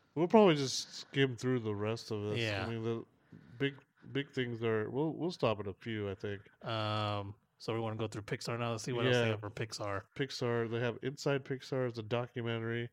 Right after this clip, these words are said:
Speaker 2: Yeah.
Speaker 1: Soul, they already announced that's coming out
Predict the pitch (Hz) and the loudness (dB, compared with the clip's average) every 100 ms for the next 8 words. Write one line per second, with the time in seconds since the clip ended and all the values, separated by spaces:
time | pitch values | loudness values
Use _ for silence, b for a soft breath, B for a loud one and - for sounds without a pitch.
0 | - 117 104 107 - - 151 160 165 151 | -8 -4 -2 -4 -2 6 12 12 12 10
1 | 139 139 135 127 113 117 117 113 - 113 | 6 6 6 4 4 2 0 -2 -4 -2
2 | 113 - - 120 117 113 113 113 113 104 | -2 -6 -6 -4 -2 -4 -4 -2 -4 -6